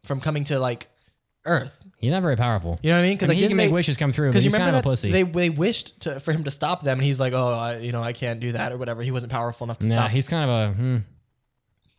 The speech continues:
Speaker 1: Yeah.
Speaker 2: I think Porunga would have a better shot.
Speaker 1: Maybe.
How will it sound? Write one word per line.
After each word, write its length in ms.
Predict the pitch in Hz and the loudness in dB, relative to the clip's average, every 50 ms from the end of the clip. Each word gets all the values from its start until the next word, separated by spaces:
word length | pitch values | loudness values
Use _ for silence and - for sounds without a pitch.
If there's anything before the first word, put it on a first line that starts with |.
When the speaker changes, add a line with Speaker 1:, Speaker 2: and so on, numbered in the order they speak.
| _ _ _ _ - | _ _ _ _ -4
Speaker 1:
Yeah. 320 | 143 139 131 123 123 135 - - _ _ _ _ _ | -2 0 0 0 -2 -4 -6 -10 _ _ _ _ _
Speaker 2:
I 80 | - 156 | -4 0
think 180 | 196 214 196 - | 0 0 0 0
Porunga 480 | - 143 123 127 135 139 123 117 107 | 0 2 2 2 4 4 4 4 4
would 100 | 104 107 | 4 2
have 100 | 110 107 | 2 2
a 40 | 101 | 2
better 180 | 101 104 101 98 | 2 2 0 0
shot. 380 | - - 104 95 95 92 - 120 - - - _ _ _ _ _ _ _ _ _ _ _ _ _ _ _ _ _ _ _ _ | 0 0 0 0 0 -2 -4 -8 -16 -20 -20 _ _ _ _ _ _ _ _ _ _ _ _ _ _ _ _ _ _ _ _
Speaker 1:
Maybe. 320 | 165 160 180 143 131 131 | -8 -8 -6 -6 -6 -8